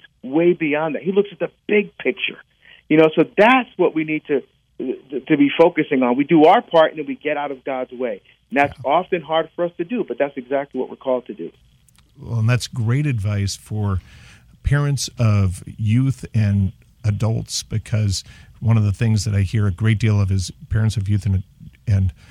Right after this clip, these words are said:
Speaker 2: young adults are saying, you know, "I, I don't know if my children are going to accept the faith. I don't know what's going to happen next." And they, they get anxious about it. And I feel like some of your presentations have done a really good job of providing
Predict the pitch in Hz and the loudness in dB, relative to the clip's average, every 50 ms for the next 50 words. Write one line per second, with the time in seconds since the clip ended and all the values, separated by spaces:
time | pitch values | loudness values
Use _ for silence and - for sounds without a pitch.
0 | - - - - 113 107 98 95 104 110 117 113 98 - - 104 98 92 - 110 | -20 -16 -6 -2 0 0 0 2 2 2 2 2 0 0 -2 -2 -2 -2 -2 -2
1 | 107 101 95 90 90 - - - 107 98 98 95 90 76 - - - - - 92 | 0 0 0 -2 -4 -6 -8 -6 -2 0 0 0 -2 -4 -8 -16 -20 -16 -14 -14
2 | 95 - - - 107 104 101 98 104 - - - - - - _ _ - - 131 | -14 -12 -10 -8 -6 -4 -4 -4 -6 -6 -8 -8 -8 -8 -10 _ _ -6 -2 -2
3 | 120 110 110 104 95 90 98 98 95 95 - - - - - - - - - _ | 0 0 0 -2 -2 -2 -4 -4 -4 -6 -8 -14 -20 -20 -20 -20 -20 -20 -20 _
4 | _ - 117 - - - - 127 - 143 123 - - 131 135 120 110 - 104 101 | _ -10 -8 -6 -2 -2 -2 0 0 -2 -2 -2 0 0 0 0 0 0 0 0
5 | 104 101 98 95 98 98 - - 101 98 98 80 - 127 139 139 - 143 131 127 | 0 2 2 0 0 -2 -4 -4 -4 -4 -4 -2 -2 -2 -2 0 0 2 2 4
6 | 127 123 120 - - - - 113 107 107 117 - 127 127 127 139 170 170 185 190 | 4 2 2 0 -2 -4 -2 0 0 0 0 0 0 0 0 2 2 0 2 0
7 | 147 101 - 107 107 - - 110 113 117 113 110 110 107 101 104 104 107 107 - | 0 -2 -4 -6 -6 -6 -6 -6 -6 -6 -6 -4 -2 -2 0 0 0 0 0 -2
8 | - 127 127 113 - - 170 165 156 117 - - - - - - - - - - | 0 0 0 2 2 0 0 2 2 0 -2 -4 -16 -20 -20 -20 -20 -20 -20 -20
9 | - - _ _ _ - - - 160 185 196 170 151 127 120 107 - 131 113 104 | -20 -20 _ _ _ -8 -2 0 2 2 2 4 4 4 4 2 2 2 2 2
10 | 104 98 92 113 110 101 101 98 - 104 98 95 92 90 - - 98 92 - 107 | 2 2 2 2 2 2 2 2 2 2 2 2 2 0 -2 -4 -6 -2 0 2
11 | 101 98 95 113 139 165 165 131 123 113 98 92 - 104 101 101 95 98 92 - | 2 2 2 2 4 4 4 4 4 2 2 2 0 2 2 2 0 0 -2 -2
12 | - 110 101 95 104 101 104 101 104 98 95 90 | -2 -4 -2 -2 -2 -2 0 0 0 0 0 -2